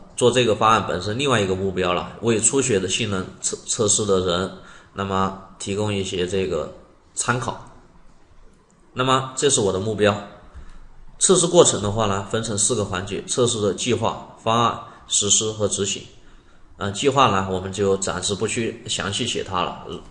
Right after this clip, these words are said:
因为呢，这就是一个人做了啊，花了啊不多的时间来做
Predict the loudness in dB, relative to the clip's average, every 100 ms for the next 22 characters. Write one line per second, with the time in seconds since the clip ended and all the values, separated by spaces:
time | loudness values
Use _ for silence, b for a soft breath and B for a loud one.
0 | -2 -2 -4 -4 0 4 4 2 -2 -2
1 | 0 2 0 -4 -4 2 4 4 2 2
2 | 2 2 -2 0 2 4 4 0 B B
3 | B -2 -2 -2 2 4 6 4 2 0
4 | -2 -2 -4 -4